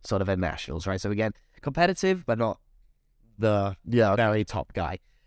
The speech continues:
Speaker 1: And they're, um, Commonwealths, they're North American Powerlifting Champions, Pan Americas. Like, these are these kind of competitions where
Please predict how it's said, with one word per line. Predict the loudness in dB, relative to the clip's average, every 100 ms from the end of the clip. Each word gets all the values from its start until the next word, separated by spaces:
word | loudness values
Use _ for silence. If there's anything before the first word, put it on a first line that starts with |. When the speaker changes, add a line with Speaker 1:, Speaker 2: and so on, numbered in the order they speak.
| -4
Speaker 1:
And | 0
they're, | 2 2 2 2 0
um, | 0 -2 -6 -14 _ _
Commonwealths, | -4 -2 2 4 4 2
they're | 0
North | 0 0
American | -2 -2 -2
Powerlifting | -2 0 2 0 -4
Champions, | -4 -2 -2 -4
Pan | -4 -4
Americas. | 0 2 0 0 0
Like, | 0 0
these | 0 0
are | 0 0
these | 0 0 -2
kind | -4 -4
of | -4
competitions | -4 -6 -6 -8 -4 -4 -4
where | -4 -4